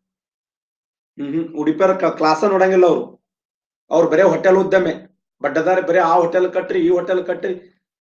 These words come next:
ಎಂತ ಮಾರಾಯರ, ಬರ್ರಿ ಆ ಮೀನ್ ಇಡಮ್, ಈ ಮೀನ್ ಇಡಮ್.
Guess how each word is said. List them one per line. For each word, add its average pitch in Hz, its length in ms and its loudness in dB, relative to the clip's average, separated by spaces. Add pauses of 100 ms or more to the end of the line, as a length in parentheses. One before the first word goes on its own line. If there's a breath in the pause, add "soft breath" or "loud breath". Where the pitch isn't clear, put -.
(100)
ಎಂತ 180 220 -4
ಮಾರಾಯರ, 190 540 2
ಬರ್ರಿ 170 340 -2
ಆ 170 260 0
ಮೀನ್ 185 160 -2
ಇಡಮ್, 185 360 0
ಈ 185 160 0
ಮೀನ್ 185 200 -4
ಇಡಮ್. 185 280 -4